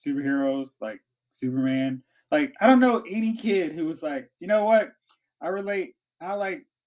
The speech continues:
Marvin and Wendy way more than I do Superman and Wonder Woman." I never had that conversation with anybody. Um, so the Bad Batch introduces a kid. And I always feel like when you're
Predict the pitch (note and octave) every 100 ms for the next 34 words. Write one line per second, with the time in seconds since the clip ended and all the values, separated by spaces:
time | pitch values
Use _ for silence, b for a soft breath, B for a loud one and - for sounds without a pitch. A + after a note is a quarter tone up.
0 | _ C3 C#3+ F3+ G3 F3 E3 D#3 E3+ E3
1 | D3 C3 C#3+ E3 E3 D#3 D3 C#3 C#3 C3+
2 | C#3 C#3 D#3+ D3+ C3 C3 B2+ A#2+ B2+ A2
3 | G2 - - _ _ _ - - F3+ G3
4 | G#3 G#3+ F3+ F3 E3 D#3 D3+ D3 D3+ C#3
5 | D3+ C#3+ A#2 G2+ G#2 F#2+ F2 - _ _
6 | _ _ _ b b b b - E3 E3
7 | D3+ C#3 C#3 _ _ _ _ _ _ _
8 | - F#3+ F3 E3 A3 A3+ A3 F3 D#3+ -
9 | D#4 E3 E3+ D3 D#3+ - C3 A#2+ - -
10 | C3+ G#2+ _ _ _ _ _ _ _ _
11 | _ _ _ - A3 C4 A#3 G#3+ G3+ F3
12 | - _ _ F3 D#3+ D3+